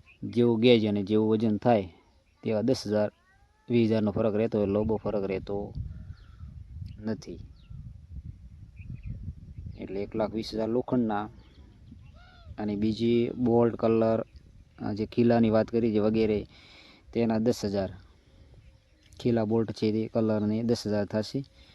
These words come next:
અને ત્રીસ હજાર મજૂરી, જે હમણાં લાસ્ટ વાત કરી તેની, કારીગરની મજૂરી. અને દસ હજાર અન્ય ખર્ચો, કોઈ બી ડીઝલ, કોઈ ગોળો લાવો, પિલર ભરવા માટે,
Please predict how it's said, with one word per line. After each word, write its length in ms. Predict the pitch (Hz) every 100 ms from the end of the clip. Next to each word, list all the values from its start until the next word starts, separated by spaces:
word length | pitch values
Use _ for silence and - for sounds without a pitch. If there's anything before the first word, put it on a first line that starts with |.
| - - - - - -
અને 240 | 104 104 - - -
ત્રીસ 260 | 131 127 117
હજાર 360 | 107 120 120 - -
મજૂરી, 440 | 107 104 123 107
જે 100 | 101
હમણાં 220 | 107 107
લાસ્ટ 320 | 104 117 - 101
વાત 160 | 101
કરી 260 | - 110 107
તેની, 380 | 110 107 90 80 - _ _ - - - - - 117 -
કારીગરની 500 | 120 113 104 104 104
મજૂરી. 400 | 104 107 98 87 - - - - - - - - - - - 107
અને 200 | 101 104
દસ 240 | 120 -
હજાર 320 | 98 101 117 139 - - _ _ - - - - - - - - - - -
અન્ય 240 | 123 117 107
ખર્ચો, 380 | - 101 107
કોઈ 200 | 98 104
બી 260 | 95 98 110
ડીઝલ, 600 | 110 113 98 107 104 110 - - - - _
કોઈ 140 | - 104
ગોળો 360 | 110 107 104
લાવો, 480 | 104 101 104 98 - - - - - - 117 120
પિલર 240 | 117 104
ભરવા 260 | 92 104 101
માટે, 380 | 101 92 98